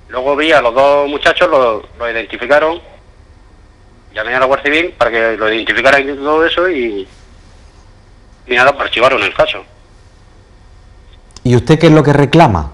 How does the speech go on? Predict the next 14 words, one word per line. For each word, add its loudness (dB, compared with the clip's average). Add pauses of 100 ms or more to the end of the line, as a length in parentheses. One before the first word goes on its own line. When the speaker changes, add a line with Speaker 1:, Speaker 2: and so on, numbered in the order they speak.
(160)
Speaker 2:
¿Qué 2
pide? 0 (920)
Speaker 1:
Pues 2 (220)
básicamente, 0
pues 2
el, -2
el -6
tema 2
está 0
en -4
que 0
si -4
los 0
vehículos 0